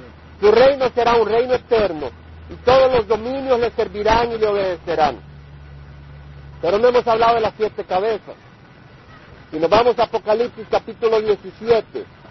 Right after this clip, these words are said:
versículo nueve dice, "Aquí está la mente que tiene sabiduría. Las siete cabezas son siete montes sobre los que se sienta la mujer."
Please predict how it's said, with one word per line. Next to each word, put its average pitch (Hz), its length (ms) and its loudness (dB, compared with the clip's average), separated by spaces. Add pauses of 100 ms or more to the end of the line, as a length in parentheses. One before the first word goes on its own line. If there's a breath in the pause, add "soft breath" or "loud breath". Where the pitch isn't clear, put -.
(360)
versículo 240 560 2
nueve 233 420 2
dice, 214 220 -4
"Aquí 214 280 -4
está 240 480 4
la 220 160 0
mente 220 360 0
que 208 120 -8
tiene 220 360 -2
sabiduría. 190 720 -2 (400)
Las 170 240 2
siete 247 380 0
cabezas 233 500 0
son 214 220 -4
siete 233 320 0
montes 220 360 -2
sobre 208 220 -4
los 202 140 -4
que 180 140 -10
se 175 180 -12
sienta 220 400 0
la 214 100 4
mujer." 196 420 0